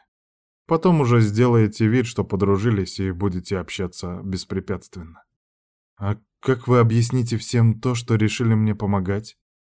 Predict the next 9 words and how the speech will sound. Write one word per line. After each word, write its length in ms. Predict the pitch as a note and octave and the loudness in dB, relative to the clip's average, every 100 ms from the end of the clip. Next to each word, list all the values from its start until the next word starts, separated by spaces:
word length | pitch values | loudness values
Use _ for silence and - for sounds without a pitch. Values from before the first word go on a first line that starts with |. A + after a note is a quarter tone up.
| _ _ | _ _
спросила 500 | - G2+ G2 - G2 | -12 -4 -2 0 0
я, 220 | G2+ B2 | 2 0
кивнув 400 | C3+ B2 A2+ A#2+ | 0 0 2 2
в 20 | A#2+ | 0
сторону 380 | - C3 B2 | -2 0 2
направляющегося 1000 | A2 G#2 G#2 G2+ G#2 G2+ F#2+ G2 F2+ - | 2 2 0 0 2 0 -2 -8 -8 -8
к 60 | F#2 | -10
столику 380 | - G2 F#2 F#2+ | -4 -2 -2 -8
Сайфера 540 | - A#2+ A#2+ A#2+ A2+ | -2 -2 0 0 0